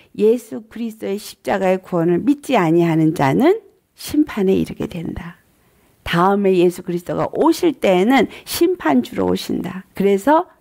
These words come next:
그 구원을 믿고 끝까지 구원에 이르는 자가 있느냐 하면,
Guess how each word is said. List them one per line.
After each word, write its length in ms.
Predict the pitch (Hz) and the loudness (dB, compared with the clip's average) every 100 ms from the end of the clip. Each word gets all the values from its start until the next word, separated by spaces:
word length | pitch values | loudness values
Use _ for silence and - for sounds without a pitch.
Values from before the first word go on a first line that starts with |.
| - | -6
그 300 | - 330 277 | 2 2 0
구원을 420 | - 226 226 233 | 0 2 2 0
믿고 420 | 214 285 - - | 0 0 0 -2
끝까지 880 | - 160 - - - - 339 - 339 | -2 -8 -4 -6 -4 -2 -2 2 2
구원에 640 | 330 262 240 240 277 359 _ _ _ | 2 2 2 4 2 0 _ _ _
이르는 420 | 269 277 277 220 | 0 2 2 0
자가 260 | 190 170 180 | 0 2 2
있느냐 380 | 147 214 208 175 | 4 4 4 2
하면, 420 | 170 175 233 240 | 2 2 2 2